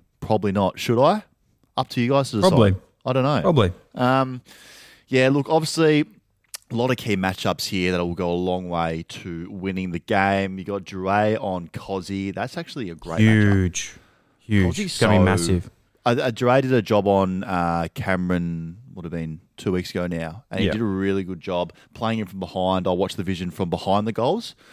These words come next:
Speaker 1: Um,
Speaker 2: Same.
Speaker 1: as I, yeah, 'cause I wanna see the, I wanna see the running patterns. I wanna see where they're positioning, just so I can obviously send in emails to Goody to let him know, like, obviously where to get a bit of a, a, a one up.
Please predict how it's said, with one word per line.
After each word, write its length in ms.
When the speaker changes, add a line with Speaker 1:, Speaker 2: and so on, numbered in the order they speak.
Speaker 1:
Um, 280
Speaker 2:
Same. 300
Speaker 1:
as 80
I, 80
yeah, 180
'cause 100
I 60
wanna 160
see 180
the, 140
I 80
wanna 140
see 140
the 80
running 240
patterns. 480
I 60
wanna 160
see 200
where 120
they're 80
positioning, 640
just 180
so 140
I 80
can 140
obviously 340
send 240
in 60
emails 520
to 100
Goody 440
to 120
let 140
him 60
know, 200
like, 200
obviously 340
where 160
to 80
get 240
a 180
bit 120
of 80
a, 480
a, 80
a 40
one 200
up. 220